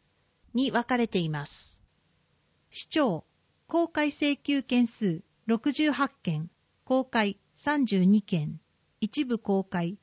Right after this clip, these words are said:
四十五件、非公開十三件、うち不存在十件、決定期間延長中零件、存否応答拒否零件。教育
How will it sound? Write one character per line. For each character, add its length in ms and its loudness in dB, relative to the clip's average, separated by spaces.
四 220 2
十 200 0
五 160 0
件、 340 -6
非 160 -20
公 220 0
開 320 -6
十 220 -2
三 260 2
件、 340 -8
う 80 -2
ち 180 -6
不 100 -14
存 260 0
在 300 -6
十 160 -4
件、 400 -8
決 180 -2
定 180 -2
期 140 -20
間 300 0
延 200 2
長 240 -2
中 480 -4
零 180 0
件、 360 -8
存 320 -4
否 160 -4
応 200 -2
答 220 -2
拒 200 -2
否 260 -8
零 220 2
件。 280 -10
教 220 2
育 100 -2